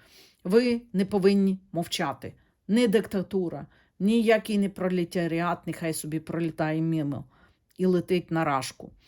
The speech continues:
Ось якось так, мої дорогенькі, не мовчати. Слово, ваше ж слово, ем, допомагає. Тобто, е, влада повинна знати, що ви думаєте. Ви повинні вільно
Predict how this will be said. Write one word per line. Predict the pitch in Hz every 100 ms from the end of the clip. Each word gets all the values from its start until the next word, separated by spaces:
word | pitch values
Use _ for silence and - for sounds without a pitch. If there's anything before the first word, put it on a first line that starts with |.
| - - -
Ось | - 196
якось | 196 180 196 -
так, | 170 143
мої | 156 160 147
дорогенькі, | 151 160 160 180
не | 208
мовчати. | 214 202 - 175 143 139
Слово, | - 220 226 254 277 285
ваше | 156 208 208 185
ж | -
слово, | - 196 202 226 262 262 - - _ _
ем, | 175 175 175 175 175 170 175 165 165 165 165 143 - - - -
допомагає. | 185 190 208 196 180 185 160 131 - _
Тобто, | - 185 - 139 139 - _ _ _
е, | 160 156 151 151 143 127 -
влада | 175 240 269 247
повинна | - 202 202 214 196 196 185 _
знати, | 185 170 190 180 - 143 151
що | - - - 202 185 -
ви | 156 175 165
думаєте. | 160 180 180 151 127 123 -
Ви | 165 196
повинні | 202 185 214 220 220
вільно | 185 180 185 196